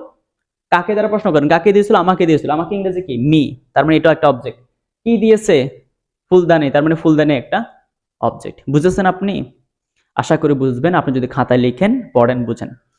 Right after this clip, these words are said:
যারা, আহ, হচ্ছে একেবারে জিরো থেকে গ্রামার শিখতে চাই লাইভ ক্লাসের মাধ্যমে, লাইভ ক্লাস প্লাস নোট প্লাস এক্সাম ইত্যাদি ইত্যাদি থাকবে, তারা হচ্ছে জুলাই মাসে বারো তারিখের কোর্সে জয়েন হয়ে যেতে পারেন। কোর্সের বিস্তারিত জানার জন্য, কিভাবে ক্লাস করবেন, কখন কি, ফি কি, সবকিছু জানার জন্য শুধু WhatsApp-এ নক দিলে হবে।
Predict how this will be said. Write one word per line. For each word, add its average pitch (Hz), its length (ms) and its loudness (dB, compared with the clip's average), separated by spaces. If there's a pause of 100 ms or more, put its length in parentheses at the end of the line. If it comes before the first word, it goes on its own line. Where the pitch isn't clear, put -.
(320)
যারা, 170 400 4
আহ, - 1160 -6
হচ্ছে 175 280 2
একেবারে 170 380 2
জিরো 147 220 0
থেকে 180 180 2
গ্রামার 151 260 2
শিখতে 165 280 -4
চাই 190 340 2
লাইভ 147 260 2
ক্লাসের 180 300 0
মাধ্যমে, 131 420 0
লাইভ 143 280 2
ক্লাস 170 380 -2
প্লাস 160 340 0
নোট 156 300 0
প্লাস 151 400 0
এক্সাম 147 540 -2
ইত্যাদি 165 220 -2
ইত্যাদি 170 200 -2
থাকবে, 139 360 0 (180)
তারা 131 140 2
হচ্ছে 151 200 -2
জুলাই 143 200 2
মাসে 147 180 -2
বারো 131 160 0
তারিখের 135 300 -8
কোর্সে 131 260 -8
জয়েন 123 180 0
হয়ে 123 120 -4
যেতে 117 140 -8
পারেন। - 240 -8 (400)
কোর্সের 151 300 2
বিস্তারিত 160 340 0
জানার 160 260 2
জন্য, 160 160 0
কিভাবে 160 300 2
ক্লাস 156 280 -2
করবেন, 160 240 -2
কখন 160 340 0
কি, 165 200 -2
ফি 180 260 0
কি, 151 220 -4
সবকিছু 156 380 -6
জানার - 220 0
জন্য 156 160 0
শুধু 202 180 2
WhatsApp-এ 160 300 0
নক 131 160 -2
দিলে 127 140 -2
হবে। 117 240 0